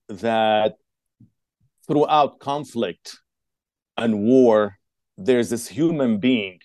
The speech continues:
this is the spirit of humanity that is shining, uh, upon all of us. When, when I lose family in Gaza and, and the local rabbis and the local Jewish community send me condolences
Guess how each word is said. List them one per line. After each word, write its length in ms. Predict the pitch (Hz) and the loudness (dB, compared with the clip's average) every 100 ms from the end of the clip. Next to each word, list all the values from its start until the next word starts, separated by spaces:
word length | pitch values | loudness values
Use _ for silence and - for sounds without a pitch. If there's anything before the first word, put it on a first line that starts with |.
| _ | _
this 180 | 113 113 | -8 -6
is 100 | 113 | -4
the 80 | 123 | -2
spirit 460 | - - 160 147 131 | -4 0 4 4 2
of 100 | 117 | 0
humanity 680 | 113 110 120 117 101 110 101 92 | 2 4 4 2 -2 -4 -6 -2
that 380 | 101 101 98 - _ _ _ _ _ _ - | -2 -2 -4 -8 _ _ _ _ _ _ -12
is 120 | 117 | -12
shining, 580 | - 135 123 120 110 90 - 98 | -8 -6 -4 -4 -4 -8 -14 -12
uh, 160 | 101 - | -10 -6
upon 340 | 110 - 113 | -6 -2 -4
all 300 | - 110 107 | 0 0 2
of 100 | 95 | 0
us. 400 | 87 80 - - _ _ _ _ _ _ _ _ _ - | -4 -10 -14 -18 _ _ _ _ _ _ _ _ _ -6
When, 400 | 110 127 120 117 | 0 2 2 0
when 220 | 123 120 | -2 0
I 160 | 127 127 | 0 0
lose 300 | 143 131 - | -2 -4 -6
family 400 | 127 135 120 113 | -4 -2 -2 -4
in 380 | 113 107 98 95 92 | -8 -10 -12 -12 -2
Gaza 520 | 117 120 107 101 92 | 2 2 2 -2 -2
and, 300 | 101 101 101 - | -4 -6 -6 -8
and 200 | 98 101 | -6 -4
the 60 | 104 | -2
local 600 | 104 110 - 98 95 - | 0 -2 -2 -2 -2 -4
rabbis 640 | 101 107 104 104 98 98 98 | 0 2 4 2 2 -2 -8
and 140 | 92 | -10
the 60 | 95 | -8
local 260 | 104 101 | -6 -8
Jewish 320 | 87 101 98 | -6 -6 -6
community 560 | - 95 101 107 - 95 | -6 -4 0 -2 -2 -6
send 280 | - 110 104 | -4 -2 -2
me 120 | 95 | -2
condolences 960 | - 95 82 104 98 92 92 90 82 | -4 -6 -4 -2 -2 -4 -4 -4 -6